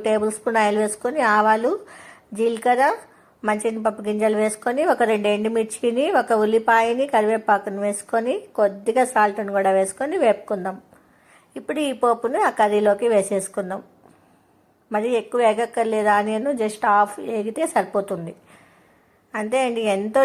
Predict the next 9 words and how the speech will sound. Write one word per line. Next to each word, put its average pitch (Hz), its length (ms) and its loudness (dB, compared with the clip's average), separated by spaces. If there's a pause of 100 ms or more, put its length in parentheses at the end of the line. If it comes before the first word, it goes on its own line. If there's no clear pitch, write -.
టేస్టీగా 247 480 2
ఉండే 254 220 0
వంకాయ 247 340 2
బజ్జీ 247 280 -2
కూర 247 240 4
అనేది 254 240 -2 (180)
చాలా 247 420 4 (100)
సింపుల్గా 269 460 2
కుక్కర్లో 240 320 2